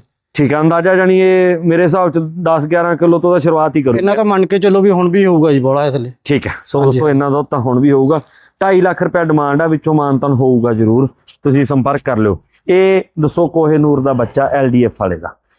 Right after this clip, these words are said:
Speaker 1: ਸਿਰਫ ਇੱਕ ਦਿਨ ਇਹਦੀ ਉਮਰ ਬਣਦੀ ਹੈ, ਕੱਲ੍ਹ ਸੁਬਾਹ ਦੀ ਇਹ ਸੂਈ ਹੈ। ਇੱਕ ਜਿਹੜੀ ਝੋਟੀ ਬਾਈ ਵੇਚਣ ਲੱਗੇ ਹੋ ਤੁਸੀਂ,
Speaker 2: ਹਾਂਜੀ।
Speaker 1: ਇਹ ਦੰਦੋਂ ਕਿਵੇਂ ਹੈ?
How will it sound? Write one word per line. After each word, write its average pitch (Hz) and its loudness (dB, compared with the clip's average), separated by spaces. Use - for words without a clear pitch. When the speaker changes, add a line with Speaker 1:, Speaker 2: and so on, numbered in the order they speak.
Speaker 1:
ਸਿਰਫ 151 -4
ਇੱਕ - -2
ਦਿਨ 139 0
ਇਹਦੀ 139 0
ਉਮਰ 123 0
ਬਣਦੀ 110 0
ਹੈ, 139 0
ਕੱਲ੍ਹ 147 -2
ਸੁਬਾਹ 139 -2
ਦੀ 120 2
ਇਹ 107 0
ਸੂਈ 92 -2
ਹੈ। 85 -6
ਇੱਕ 180 -2
ਜਿਹੜੀ 220 2
ਝੋਟੀ 185 0
ਬਾਈ 165 2
ਵੇਚਣ 147 0
ਲੱਗੇ 117 0
ਹੋ 110 0
ਤੁਸੀਂ, 101 -6
Speaker 2:
ਹਾਂਜੀ। 143 0
Speaker 1:
ਇਹ 202 2
ਦੰਦੋਂ 190 0
ਕਿਵੇਂ 180 2
ਹੈ? 180 -10